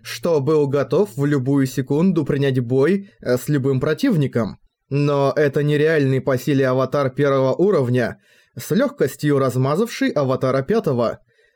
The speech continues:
С такими противниками лучше драться только после двух-трёх, нет, лучше пяти-шести боёв, где его можно рассмотреть в роли зрителя. «Да поздно уже трусить!»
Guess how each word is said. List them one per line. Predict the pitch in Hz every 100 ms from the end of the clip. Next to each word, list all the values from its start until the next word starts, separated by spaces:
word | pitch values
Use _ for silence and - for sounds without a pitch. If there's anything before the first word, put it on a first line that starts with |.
| _
С | - -
такими | 135 165 185
противниками | 143 139 123 165 208 170 135 127 123 -
лучше | 143 135 147 - 247
драться | 135 151 - 214
только | 147 135 131 135
после | - 139 - 135 120
двух-трёх, | 117 139 202 - 127 156 202 - _ _ _ _ -
нет, | 160 151 120
лучше | 135 175 170 165
пяти-шести | 143 180 175 208 220 202 - 139
боёв, | 123 123 202 - - _ _ _
где | 135 131 139
его | 131 131 175 -
можно | 151 139 131
рассмотреть | 131 - 135 120 160 151
в | 139
роли | 135 127
зрителя. | 127 135 127 123 107 - _ _ -
«Да | 127 160 151
поздно | - 175 180 151 160
уже | 139 156
трусить!» | - 165 160 139 131 -